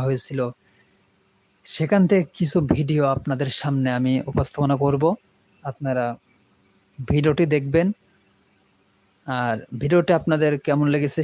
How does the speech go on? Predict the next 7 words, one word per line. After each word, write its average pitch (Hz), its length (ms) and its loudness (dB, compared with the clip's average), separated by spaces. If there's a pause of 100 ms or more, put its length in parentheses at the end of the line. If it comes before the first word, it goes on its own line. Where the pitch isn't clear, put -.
সেই 151 200 0
ভিডিওটি 156 360 -2
দেখার 156 280 -4
পর 147 80 -2 (100)
অবশ্যই 165 400 -2 (1500)
কমেন্টে 139 380 2 (1200)
জানিয়ে 131 260 2